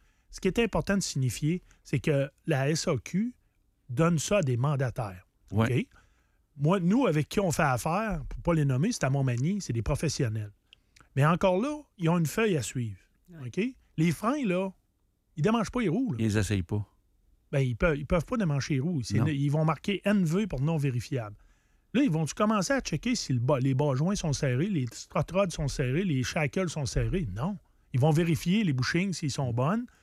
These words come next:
Speaker 1: Ils vont checker s'il y a du lousse. Mais ce qui est serré, est supposé être serré, là.
Speaker 3: Ben,
Speaker 2: Sophie,
Speaker 3: tu
Speaker 2: crif.
Speaker 3: sais, il y a, il y a, même aujourd'hui, ça arrive.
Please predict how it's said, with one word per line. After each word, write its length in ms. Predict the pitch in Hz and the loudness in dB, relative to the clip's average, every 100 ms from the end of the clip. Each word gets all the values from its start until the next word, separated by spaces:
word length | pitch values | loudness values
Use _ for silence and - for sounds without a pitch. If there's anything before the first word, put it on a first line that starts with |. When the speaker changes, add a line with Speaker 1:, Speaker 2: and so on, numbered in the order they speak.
| _ | _
Speaker 1:
Ils 40 | 139 | 0
vont 80 | 139 | 2
checker 240 | 160 214 | 2 0
s'il 140 | - | 0
y 40 | 151 | 0
a 40 | |
du 140 | 120 123 | 2 0
lousse. 300 | 226 311 - _ _ _ _ _ - | 0 -2 -8 _ _ _ _ _ -20
Mais 80 | |
ce 100 | - | -14
qui 120 | - 151 | -2 0
est 40 | |
serré, 400 | 147 208 180 285 | 2 0 2 0
est 40 | |
supposé 340 | 269 - 135 147 | -2 -2 0 0
être 80 | - | 0
serré, 420 | 151 123 214 311 | -2 -2 -2 -4
là. 100 | 160 131 _ _ _ _ _ _ _ _ _ _ _ _ | -8 -10 _ _ _ _ _ _ _ _ _ _ _ _
Speaker 3:
Ben, 320 | 175 170 151 151 | -6 -4 -4 -8
Speaker 2:
Sophie, 640 | 160 107 - 143 107 76 | -2 -2 0 -2 -2 -4
Speaker 3:
tu 60 | - | -4
Speaker 2:
crif. 280 | 120 113 - | -2 -2 -4
Speaker 3:
sais, 280 | 196 190 190 165 | -8 -6 -6 -8
il 260 | 185 190 165 | -12 -12 -10
y 40 | |
a, 40 | 170 151 | -12 -10
il 100 | 165 | -10
y 80 | 156 | -8
a, 80 | 151 160 190 | -10 -12 -10
même 180 | 196 | -6
aujourd'hui, 420 | 190 175 170 170 247 | -6 -6 -10 -12 -18
ça 160 | - | -16
arrive. 300 | 214 196 214 | -14 -12 -14